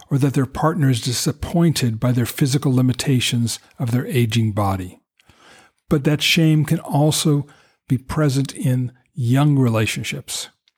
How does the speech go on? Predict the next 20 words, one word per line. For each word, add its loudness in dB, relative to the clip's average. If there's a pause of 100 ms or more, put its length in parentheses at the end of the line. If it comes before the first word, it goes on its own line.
(600)
where 0 (320)
that -4
sense 2
of 2
not 2
enough 2
is 0
just 0
as 2
strong 0 (240)
and 0
gets 0
in 4
the 2
way 0 (240)
of -6 (460)
open 2
and 0
loving 2
communication -2